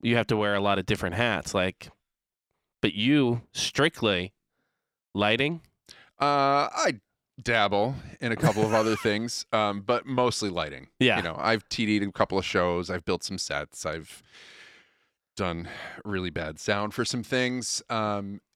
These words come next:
Speaker 2: and, you know, projections, but mostly my life is lighting when it comes to theater.
Speaker 1: So how did you get into that?
Speaker 2: Um, so, uh, long way around in high school, we were kind of the, like,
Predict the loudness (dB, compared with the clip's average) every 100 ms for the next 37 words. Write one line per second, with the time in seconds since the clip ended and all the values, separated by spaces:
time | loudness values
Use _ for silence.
0 | -4 0 0 -2 -6 -4 -2 -4 -6 -4
1 | 0 0 -2 -8 -2 -2 0 0 0 -2
2 | -2 -2 -2 -4 -4 -10 -12 -14 -16 -20
3 | _ _ _ _ _ _ -12 -8 -8 -10
4 | -14 -14 -14 -16 -16 -4 -2 0 0 0
5 | 0 0 0 -2 -2 -4 -6 _ _ _
6 | -20 _ _ -20 -20 _ 0 4 6 4
7 | 2 0 2 4 4 4 4 2 0 -8
8 | -20 -20 -20 -20 -20 -16 -16 -10 -2 0
9 | 2 4 4 4 2 0 0 2 2 0
10 | 2 2 2 0 0 0 2 0 -2 -2
11 | -2 2 2 2 -4